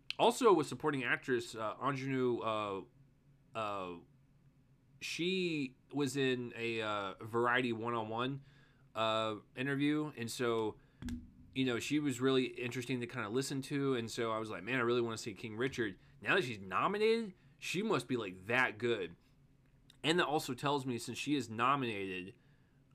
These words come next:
uh, she will probably be alongside with Will Smith for Best Actor. That, I kinda love the, uh, nominations so far. It's just, it's, it's kind of, like, up in the air. I really don't really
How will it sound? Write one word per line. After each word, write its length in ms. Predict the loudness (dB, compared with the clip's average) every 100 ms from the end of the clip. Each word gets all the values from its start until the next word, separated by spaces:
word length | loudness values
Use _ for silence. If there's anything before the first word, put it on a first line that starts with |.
| _ 0
uh, 540 | 2 2 0 -2 -2 -4 -6 -10
she 920 | -8 -6 -4 0 2 4 4 4 0 -6 -20 _ _ _ _ _ _ -2
will 140 | -2
probably 380 | 2 4 4 4
be 100 | 2
alongside 540 | 2 2 0 -2 -2
with 160 | -2 -4 -4
Will 200 | -2 -2
Smith 400 | -4 -6 -6 -6
for 440 | -8 -4 -4 -4 -4
Best 280 | -4 -2
Actor. 500 | 0 0 -2 -10 -12 -18 -20 -20 -20 -20 _ _ _ _ _ -20 _ -20 _ _
That, 260 | -2 0 -2 -8 _ _ -20 _ _ _ -20 -20 -20 -20 _ _ _ _ _ 0
I 60 |
kinda 200 | 4 4
love 280 | 6 4 4
the, 260 | 2 4 4
uh, 220 | 2 0
nominations 580 | 0 0 0 -2 -6 -8
so 160 | -8
far. 360 | -6 -4 -2 -2
It's 180 | -4 -4
just, 180 | -4 -4
it's, 220 | -6 -8
it's 180 | -10 -4
kind 240 | -2 0
of, 60 | 0
like, 260 | -2 -2
up 200 | -4 -4
in 80 | -4
the 100 | -4
air. 320 | -2 -2 0
I 40 | -2
really 360 | -2 0 2
don't 260 | 2 0 -4
really 300 | -4 -4